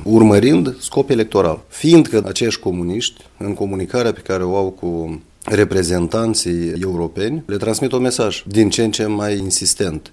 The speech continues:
că noi, dacă venim la guvernare, vom continua parcursul european. Ei le spun adevărul, pentru că ei nu vor avea cum să se opună unui proces firesc și, mai mult ca atât, voinței cetățeanului. Ce se întâmplă în Ucraina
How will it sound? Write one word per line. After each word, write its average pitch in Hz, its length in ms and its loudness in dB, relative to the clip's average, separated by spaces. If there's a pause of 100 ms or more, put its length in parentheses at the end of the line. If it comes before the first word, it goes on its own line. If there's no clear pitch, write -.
(100)
că - 120 -4
noi, 113 200 6
dacă 95 240 0
venim 95 320 -2
la 85 100 -2
guvernare, 90 720 -2 (220)
vom 92 340 -4
continua 90 480 -4
parcursul 107 640 -4
european. 95 680 -4
Ei 151 260 0
le 151 100 -2
spun 160 240 -2
adevărul, 151 500 0 (120)
pentru 107 200 -8
că - 80 -6
ei 123 120 0
nu 135 140 -2
vor 131 220 -4
avea 135 380 0
cum 95 680 -4 (180)
să 101 560 0
se - 180 0
opună 110 680 -4
unui 104 200 -4
proces 98 440 -4
firesc 131 300 -4
și, - 140 -8
mai 123 100 0
mult 143 160 -2
ca - 100 -2
atât, 127 340 -4
voinței 113 580 -2
cetățeanului. 107 680 -2 (140)
Ce - 160 2
se 160 140 2
întâmplă 117 680 0
în 107 100 -2
Ucraina 85 640 -2